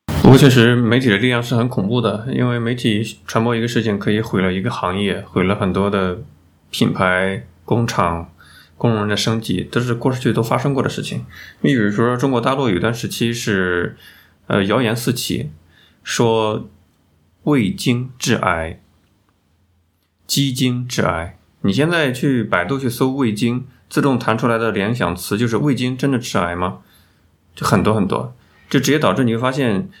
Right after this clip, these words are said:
中国的家庭现在已经基本上，我，我不能以，以偏概全啊，就是我，我的观察、我的了解感知就是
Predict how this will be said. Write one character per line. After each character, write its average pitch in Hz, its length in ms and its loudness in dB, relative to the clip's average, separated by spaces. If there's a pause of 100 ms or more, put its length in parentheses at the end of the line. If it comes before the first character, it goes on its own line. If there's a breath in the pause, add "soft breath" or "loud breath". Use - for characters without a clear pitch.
(100)
中 165 160 0
国 151 100 -2
的 120 80 0
家 143 200 0
庭 - 360 -2
现 139 180 0
在 135 120 0
已 95 100 -2
经 101 240 -2
基 - 80 -2
本 123 100 -2
上， 110 300 -2 (1400 soft breath)
我， - 100 -2 (280)
我 107 100 6
不 143 100 2
能 147 140 2
以， 123 40 0
以 110 220 -2
偏 135 180 0
概 151 80 2
全 95 240 -2
啊， - 340 -6 (100)
就 - 100 -4
是 120 80 0
我， 92 260 2
我 101 80 2
的 98 80 2
观 139 200 0
察、 110 180 2
我 95 120 0
的 95 100 0
了 98 180 2
解 113 140 0
感 87 200 -2
知 113 120 -4
就 117 120 -2
是 95 380 -2